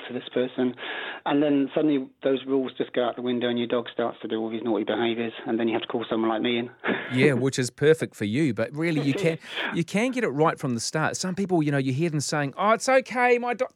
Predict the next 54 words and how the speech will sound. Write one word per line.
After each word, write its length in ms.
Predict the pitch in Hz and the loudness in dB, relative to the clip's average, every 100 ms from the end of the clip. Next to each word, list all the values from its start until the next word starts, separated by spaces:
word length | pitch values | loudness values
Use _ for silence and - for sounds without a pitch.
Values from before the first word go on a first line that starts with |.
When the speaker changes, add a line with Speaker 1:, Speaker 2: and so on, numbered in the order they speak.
| 320 | -10
Speaker 2:
I've 160 | 180 | -10
just 200 | - 240 | -8 -4
got, 160 | 254 - 208 - - | -4 -4 -10 -16 -14
he's 120 | 214 | 0
got 220 | 285 320 | 2 2
no 180 | 294 294 | 2 2
manners." 800 | 285 285 285 285 277 269 233 - _ - | 4 2 4 4 4 4 2 -6 _ -6
Well, 80 | 185 | -4
you 60 | |
feel 120 | 175 233 | 0 2
Speaker 1:
Yeah, 40 | - | 4
Speaker 2:
like 20 | - | 4
Speaker 1:
I 40 | |
Speaker 2:
saying, 120 | 233 - | 2 4
Speaker 1:
know. 40 | |
Speaker 2:
"Why 80 | 208 | 2
don't 100 | 185 | 0
you 120 | 180 | -6
teach 420 | - 214 240 - | -4 -6 -4 -6
them 160 | 190 160 | -4 -4
some?" 300 | - 120 90 - - | 0 -2 -2 -6 0
Hey, 80 | |
if 80 | 165 | 0
you've 100 | 160 | 2
got 220 | 208 - | 2 2
questions 380 | - 190 - 170 | 0 0 0 -4
for 100 | - | -6
Darren, 380 | 135 156 123 117 | 0 2 4 2
jump 280 | 170 175 165 | 2 0 0
on, 240 | 151 110 | 0 0
won't 280 | 131 147 - | 0 -2 -4
you? 40 | 107 | -2
Jump 280 | 156 156 | -2 -2
on 120 | 151 123 | -2 0
here. 180 | 147 | -2
It's 120 | 135 - | -2 -2
oh 200 | 143 175 | 2 4
eight 140 | 165 131 | 4 2
hundred 360 | 135 123 175 - _ _ - | -2 0 -2 -2 _ _ 0
eight 180 | 151 - | 0 0
four 240 | - 143 127 | -2 0 0
four 280 | 135 117 | 0 -2
seven 440 | 113 143 123 113 113 | 0 0 0 0 -2
four 260 | - 113 | -4 -4
seven. 320 | - 120 101 117 | 0 0 0 -2
You 80 | |
can 260 | 123 170 151 | -2 -2 -2
text 340 | - 123 - | -2 -2 -4
three 160 | 135 127 | -2 0
nine 240 | 117 107 | 2 0
two 220 | 104 117 104 | 0 -4 -2
zero 400 | 117 107 95 101 | -2 0 0 -2
as 220 | 104 98 | -6 -4
well. 300 | 113 95 95 | -2 -2 -4